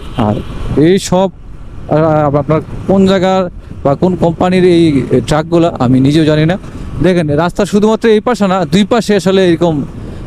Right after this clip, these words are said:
পার্কিং করা। এটা আসলে কিন্তু, আহ, যখন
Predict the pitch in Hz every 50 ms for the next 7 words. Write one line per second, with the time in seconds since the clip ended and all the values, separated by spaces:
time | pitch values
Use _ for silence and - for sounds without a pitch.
0 | - - 156 156 - 160 160 139 135 120 107 101 - - - - - - - -
1 | - - - - - - - - - - 175 190 214 208 196 170 214 214 220 220
2 | 214 214 208 208 220 226 220 220 220 202 151 - - - - - 135 123 120 117
3 | 113 117 - - - - - 110 120 143 147 175 190